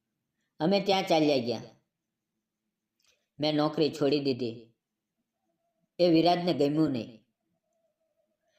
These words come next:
પણ મારે ટ્રાન્સફરના ઝંઝટમાં નહોતું પડવું. રાજકોટ જેવા શહેરમાં ખર્ચા વધતા જ જાય છે.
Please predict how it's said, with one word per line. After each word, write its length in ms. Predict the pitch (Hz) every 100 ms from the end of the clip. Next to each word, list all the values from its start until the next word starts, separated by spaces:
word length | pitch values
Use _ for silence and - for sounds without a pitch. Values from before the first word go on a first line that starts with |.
| _ -
પણ 120 | 180
મારે 420 | 175 180 175 151
ટ્રાન્સફરના 540 | 160 165 165 185 185 156
ઝંઝટમાં 580 | 147 156 175 170 170
નહોતું 340 | 151 139 151 131
પડવું. 500 | 120 113 120 - _ _ _ _ _ _ _ _ _ _ _ _ _ _ _ _ _ _ _ _ _ _ 123
રાજકોટ 400 | 151 160 180 156
જેવા 300 | 151 151 139
શહેરમાં 500 | - 143 151 156 139
ખર્ચા 380 | 156 139 165
વધતા 380 | 135 127 - 147
જ 140 | 139 -
જાય 200 | 117 110
છે. 260 | - -